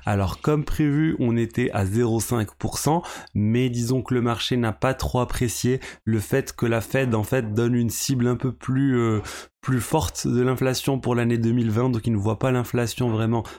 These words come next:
s'arrêter tout de suite. Ils la constatent, ils vont, ils, ils ont une cible pour l'inflation à trois virgule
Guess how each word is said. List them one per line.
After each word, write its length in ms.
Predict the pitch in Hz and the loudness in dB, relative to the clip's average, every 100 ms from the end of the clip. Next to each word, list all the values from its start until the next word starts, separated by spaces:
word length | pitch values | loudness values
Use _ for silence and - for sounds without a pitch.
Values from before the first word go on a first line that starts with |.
| _ - | _ -2
s'arrêter 580 | 135 131 123 131 131 - | 0 0 -2 -2 -2 -2
tout 120 | 143 | -4
de 40 | 139 | -2
suite. 380 | - 139 - | -2 -4 -2
Ils 80 | 123 | -2
la 80 | 110 | -2
constatent, 540 | - 113 - 127 123 123 | -2 -4 -2 -2 -2 0
ils 60 | |
vont, 120 | 113 113 | 0 0
ils, 280 | 127 117 104 - - | 0 0 -2 -8 -6
ils 100 | 110 | 0
ont 40 | 123 | 0
une 60 | |
cible 240 | 117 - 127 | 0 -2 -2
pour 140 | - | -2
l'inflation 440 | 117 117 117 - 117 | -2 0 -2 0 0
à 240 | 110 107 | 0 0
trois 260 | - - 127 | -2 -2 0
virgule 280 | 123 127 | 0 0